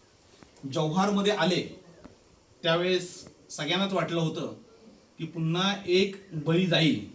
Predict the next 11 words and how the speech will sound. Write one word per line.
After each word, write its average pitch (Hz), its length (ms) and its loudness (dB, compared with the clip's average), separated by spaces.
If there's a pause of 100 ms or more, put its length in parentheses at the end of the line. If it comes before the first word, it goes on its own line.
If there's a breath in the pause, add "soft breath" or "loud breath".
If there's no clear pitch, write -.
कारण 139 160 -4
जव्हारमध्ये 160 460 -2
काम 160 240 -4
करणे 165 280 -2
खूप 180 180 -10
कठीण 160 240 -2
असतं. 151 240 -6 (840 soft breath)
मात्र 170 200 -6
विजय 165 320 0
भदाने 190 300 0
साहेबांच्या 180 960 -2